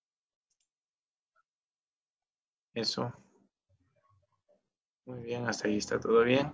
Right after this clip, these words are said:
Listo, se activa acá. Entonces se empieza a liberar el fluido, eh, se baja de S N uno, se desactiva S N uno.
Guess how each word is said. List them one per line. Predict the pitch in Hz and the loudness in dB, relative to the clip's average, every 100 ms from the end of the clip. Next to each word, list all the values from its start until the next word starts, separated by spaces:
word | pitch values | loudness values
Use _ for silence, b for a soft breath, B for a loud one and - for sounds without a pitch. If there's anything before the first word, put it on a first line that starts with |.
| - - - | -12 -20 -20
Listo, | - 110 110 - | -4 -2 -2 -6
se | - - | -6 -4
activa | 107 117 | 2 6
acá. | 110 - - - _ _ _ _ _ _ _ _ - - - | 4 2 -14 -20 _ _ _ _ _ _ _ _ -12 -12 -8
Entonces | - 120 127 123 127 | -2 4 6 6 6
se | - | 4
empieza | 107 117 117 | 6 6 8
a | |
liberar | 123 120 120 120 | 10 12 12 12
el | 120 | 10
fluido, | - 135 127 143 156 165 - - - _ - | 10 12 12 10 4 -2 -12 -16 -20 _ -4
eh, | 127 113 110 110 | 2 2 2 0
se | - 110 | 2 4
baja | 104 110 - 123 | 8 6 8 10
de | 113 | 12
S | 107 120 | 10 4
N | 117 | 2
uno, | 117 120 143 | 4 6 6
se | 135 | 6
desactiva | 113 113 107 113 113 | 4 4 4 8 8
S | 113 127 | 8 6
N | 117 113 | 6 6
uno. | 117 127 - - | 6 4 2 -4